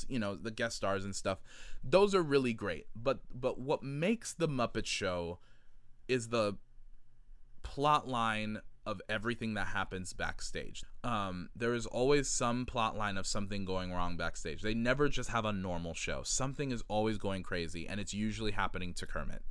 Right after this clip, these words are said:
<laughs> Poor Kermit just wants to put the show together, but there's, there's always something crazy happening to him. And that's something about The Muppet Show that really is well done from the first episode. They just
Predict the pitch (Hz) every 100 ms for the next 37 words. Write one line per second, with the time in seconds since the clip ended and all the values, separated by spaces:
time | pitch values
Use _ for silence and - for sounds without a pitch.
0 | 220 - 320 - 285 277 - 175 180 165
1 | 147 139 - - - 135 127 113 113 135
2 | 123 - 113 110 98 92 90 87 95 -
3 | 101 101 92 104 98 - 104 104 104 92
4 | 87 - - - - - - - - -
5 | 131 123 110 92 101 - 92 87 85 85
6 | 78 - - - - - 156 147 180 196
7 | 226 220 160 143 131 113 113 113 107 104
8 | 104 113 110 101 90 - - - - -
9 | 110 113 101 104 101 104 95 95 - 156
10 | 107 - 90 107 104 123